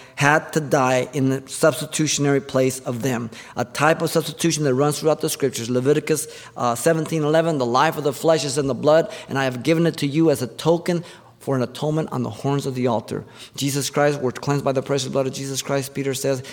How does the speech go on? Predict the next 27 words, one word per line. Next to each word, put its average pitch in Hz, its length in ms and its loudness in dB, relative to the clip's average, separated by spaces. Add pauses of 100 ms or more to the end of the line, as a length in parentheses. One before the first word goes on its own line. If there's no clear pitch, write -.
"He's 139 180 -2
the 131 100 0
Lamb 123 240 0
of 113 120 -4
God 117 200 -2
to 120 60 -6
come." 120 340 -6
John 117 300 -4
one 120 140 -4
twenty-nine. 117 560 -6 (1500)
It's - 100 -4
all 120 140 -4
through 139 220 -6
there. 104 180 -12 (1800)
Now 139 100 4
notice 165 400 6
God, 156 400 2 (800)
in 127 160 0
verse 147 200 4
twenty-two 165 420 2
and 160 100 2
twenty-three, 170 460 0
recognized 147 720 2
the 127 100 0
sinfulness 160 720 0
of 160 120 -2
man. 117 420 -2